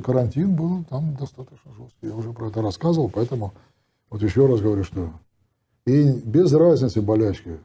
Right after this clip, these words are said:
хоть ты олигарх, хоть ты президент. Не будешь вот вкладываться в эти дела, не будешь заниматься этим делом, прихлопнет она тебя и не спросит,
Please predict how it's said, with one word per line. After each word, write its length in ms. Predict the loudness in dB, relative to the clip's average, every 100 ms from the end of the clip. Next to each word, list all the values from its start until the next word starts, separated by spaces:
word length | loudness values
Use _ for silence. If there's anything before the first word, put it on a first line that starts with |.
| -2
хоть 200 | 0 0
ты 80 |
олигарх, 500 | 0 0 0 -2 -4
хоть 160 | -10 -10
ты 80 | -8
президент. 500 | -6 -6 -10 -16 -20 _ _ _ _ _ _ _ _ _ 0
Не 160 | 4
будешь 400 | 6 4 2 2
вот 220 | 2 0 0
вкладываться 540 | 2 4 2 0 -2
в 20 |
эти 160 | -4 -4
дела, 220 | -8 -6
не 100 | 0
будешь 340 | 2 2 2 2
заниматься 500 | 2 2 0 -2 -6
этим 240 | -8 -10
делом, 200 | -12 -14 -18 _ _ _
прихлопнет 640 | 0 2 2 2 2 2
она 180 | 0 0
тебя 260 | -2 -2 0
и 120 | 0
не 80 | -2
спросит, 500 | 0 0 0 -6